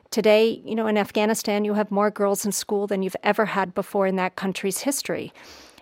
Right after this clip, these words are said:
In Saudi Arabia, which just a few generations ago, girls didn't even go to school, they now significantly outnumber men at the university level. And that's a trend you're seeing across the region.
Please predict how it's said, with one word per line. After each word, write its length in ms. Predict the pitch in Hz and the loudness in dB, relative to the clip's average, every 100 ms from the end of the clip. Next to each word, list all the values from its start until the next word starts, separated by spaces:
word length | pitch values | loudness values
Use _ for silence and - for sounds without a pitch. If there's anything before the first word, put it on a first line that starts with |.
| _ | _
In 140 | 202 196 | -2 0
Saudi 360 | - 190 190 | 4 6 6
Arabia, 580 | 185 196 208 190 165 170 | 4 6 6 6 4 2
which 340 | 202 196 - - - _ _ | 0 0 0 -4 -18 _ _
just 280 | - 254 - | 0 0 2
a 60 | 226 | 0
few 240 | - 254 | 2 0
generations 640 | 240 233 214 233 - 208 202 | 4 4 6 4 4 2 0
ago, 240 | 190 190 | 2 2
girls 320 | 185 202 202 | 4 2 2
didn't 300 | - 190 196 - _ | 0 -4 -4 -6 _
even 260 | 208 208 190 | 0 2 4
go 200 | 208 294 | 6 6
to 80 | |
school, 500 | 302 - 180 165 185 - - _ 202 | 4 0 0 0 -2 -4 -20 _ 2
they 160 | 208 | 4
now 460 | 202 202 202 202 208 | 4 4 4 2 0
significantly 920 | - - 233 220 285 254 - 170 180 185 | -4 -2 2 6 4 4 -2 -2 -2 2
outnumber 560 | 196 196 196 196 190 185 | 2 2 2 2 2 2
men 400 | 190 185 175 180 - _ | 2 0 -2 -6 -10 _
at 100 | 208 | 2
the 80 | 208 | 4
university 640 | 180 196 175 190 - 196 | 2 0 2 -2 0 -2
level. 460 | 180 170 170 165 180 | 0 -2 -2 -4 -2
And 160 | - 254 | 2 4
that's 200 | 302 - | 4 0
a 40 | |
trend 360 | 285 - 247 247 | 0 4 4 6
you're 80 | 208 | 2
seeing 300 | - 208 196 | 2 2 0
across 380 | - 202 185 - | 0 0 2 0
the 120 | 175 | -2
region. 420 | 180 180 175 | -2 -2 -4